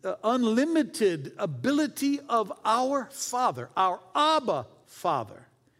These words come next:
And then verse eight, after saying those things, says that we should fear the Lord and that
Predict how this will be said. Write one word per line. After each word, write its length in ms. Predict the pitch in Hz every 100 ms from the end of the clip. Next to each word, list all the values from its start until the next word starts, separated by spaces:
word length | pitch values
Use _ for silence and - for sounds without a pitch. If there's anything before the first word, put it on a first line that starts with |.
| _ _ - - - _ _ _ _ _ _ _ _ -
And 180 | 180 175
then 160 | 254 262
verse 280 | 226 190 214
eight, 340 | 196 143 - - - _ _ _ -
after 300 | 175 - 156
saying 500 | - 269 302 208 151
those 280 | 135 120
things, 540 | - 131 127 147 - - _ _ _ _ _
says 540 | - - 185 175 - -
that 180 | 160 151
we 260 | 165 226 233
should 380 | - 190 147 123
fear 480 | - - 277 294
the 140 | 247 185
Lord 480 | 160 139 139 139 -
and 220 | 165 160 160
that 200 | 160